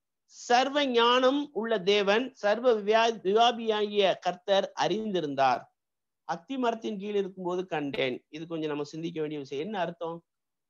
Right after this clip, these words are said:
ஒரு உதாரணமா நான் இப்ப சொல்றேன். நான் ஒரு இடத்துல நின்னுக்கிட்டு இருக்கிறேன்,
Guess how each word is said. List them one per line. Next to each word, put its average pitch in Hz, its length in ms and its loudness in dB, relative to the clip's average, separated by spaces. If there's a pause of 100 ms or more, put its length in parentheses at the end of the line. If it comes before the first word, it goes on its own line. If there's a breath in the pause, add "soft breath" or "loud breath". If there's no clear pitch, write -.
(540)
ஒரு 165 200 -2
உதாரணமா 170 480 2
நான் 180 200 0
இப்ப 143 160 -4
சொல்றேன். 120 360 -8 (2000)
நான் 220 260 0
ஒரு 208 120 4
இடத்துல 202 340 0
நின்னுக்கிட்டு 190 320 -2
இருக்கிறேன், 135 460 -6